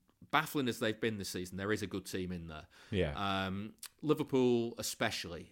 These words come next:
Speaker 1: uh, have always been able to do this against City, and Arsenal recently. Uh, the game's been much more transitional than, than Guardiola would want,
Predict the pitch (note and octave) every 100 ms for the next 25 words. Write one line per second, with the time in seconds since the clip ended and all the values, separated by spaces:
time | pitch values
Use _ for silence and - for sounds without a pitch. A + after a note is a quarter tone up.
0 | - F2+ F#2 F#2+ F#2+ G2+ G2 F#2 - -
1 | G2 F#2 F2+ - F#2+ E2 - F2+ E2+ -
2 | D2+ E2+ - - F#2 F#2 - G#2 G#2 -
3 | F#2 G2+ F#2 - F2+ D2+ - - - -
4 | _ _ - B2+ C3+ D3 E3+ F#3 F3+ C3+
5 | B2+ - A2+ - G#2+ G#2 A#2+ - F#2+ F2+
6 | F#2 F2+ F#2+ F#2 G2 F#2 F#2+ F#2 F2 F2+
7 | F#2 E2